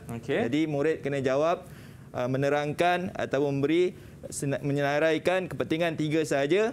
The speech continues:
Speaker 1: Mhm.
Speaker 2: Yang pertama dah disebutkan tadi, yang kedua menjadi panduan kepada pekerja dalam organisasi untuk mengetahui dan memahami tanggungjawab mereka.
Speaker 1: Mereka.
Speaker 2: Dan yang ketiga, pekerja boleh melihat peluang untuk membina kejaya dengan merujuk kepada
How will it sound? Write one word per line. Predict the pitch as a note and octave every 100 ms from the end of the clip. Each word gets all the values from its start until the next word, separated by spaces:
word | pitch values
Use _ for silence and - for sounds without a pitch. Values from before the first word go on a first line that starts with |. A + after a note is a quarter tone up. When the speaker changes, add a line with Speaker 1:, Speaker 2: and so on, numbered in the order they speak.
| -
Speaker 1:
Mhm. | A#2 A#2
Speaker 2:
Yang | A#2+
pertama | A2+ C3 D3 E3
dah | D3
disebutkan | C3+ C#3+ A#2+ C#3
tadi, | C#3 C#3+ F3+
yang | D#3+
kedua | C#3 D#3+ E3
menjadi | D3+ D#3+
panduan | D#3+ D#3+ E3+ F#3 E3 B2 G#2+
kepada | - B2+ B2+
pekerja | C3+ C3 C3+ C3 F3 G3 G3+
dalam | C3+ C3+ C3+
organisasi | B2 C#3+ C#3 D3+ C#3 E3+ -
untuk | A#2 C3
mengetahui | C3 C3+ D#3 D#3+ E3 E3
dan | D3 C3
memahami | C3 D3+ D3+
tanggungjawab | D3 C3 C#3 C3+ C3+ D3 C#3+ - -
mereka. | B2+ C3+ C3+ E3+ F#3+
Speaker 1:
Mereka. | C3+ G#2+ F#2 - - -
Speaker 2:
Dan | C#3 C#3 C#3
yang |
ketiga, | C3 D3 E3 E3+ F3
pekerja | E3+ C#3+ C#3 D#3+
boleh | D3 C#3 C#3
melihat | E3 D#3+ -
peluang | D#3 F3+ F3 C3+ A2
untuk | C3 B2+ C#3 C3
membina | C3 C3+ D3+ E3+ E3+
kejaya | C#3 B2+ C3 D3 E3+ E3+
dengan | C#3+ C#3
merujuk | C3+ C3+ B2+ D#3 E3+ -
kepada | C#3 B2+ C3 F3 G#3